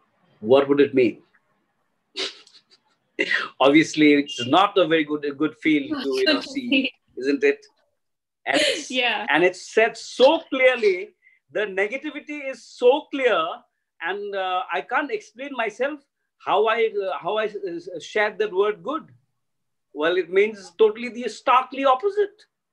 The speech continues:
Speaker 1: But I've said it in such a manner, so this is how you can, you know, keep changing intonations, and you can take the,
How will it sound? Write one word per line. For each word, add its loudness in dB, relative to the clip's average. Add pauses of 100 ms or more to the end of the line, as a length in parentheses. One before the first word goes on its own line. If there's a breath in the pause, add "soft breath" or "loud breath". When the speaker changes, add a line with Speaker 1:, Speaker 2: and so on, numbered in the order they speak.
(280)
Speaker 1:
But 2
I've 2
said -2
it -8
in -6
such -8
a -12
manner, -2
so -12
this -8
is -10
how 2
you -2
can, -6
you -4
know, -4
keep -16
changing -8
intonations, -6 (340 loud breath)
and 2
you 0
can 0
take 2
the, -2